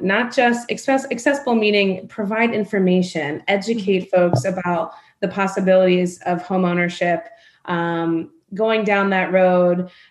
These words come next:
Speaker 1: and doing so through a D E I lens, because even though we have, you know, the Fair Housing Act and a lot of protected classes,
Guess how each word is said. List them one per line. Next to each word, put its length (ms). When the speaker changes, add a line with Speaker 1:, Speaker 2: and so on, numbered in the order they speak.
Speaker 1:
and 580
doing 360
so 280
through 220
a 40
D 300
E 60
I 260
lens, 400
because 960
even 360
though 520
we 140
have, 600
you 100
know, 100
the 120
Fair 280
Housing 400
Act 440
and 120
a 60
lot 200
of 140
protected 460
classes, 800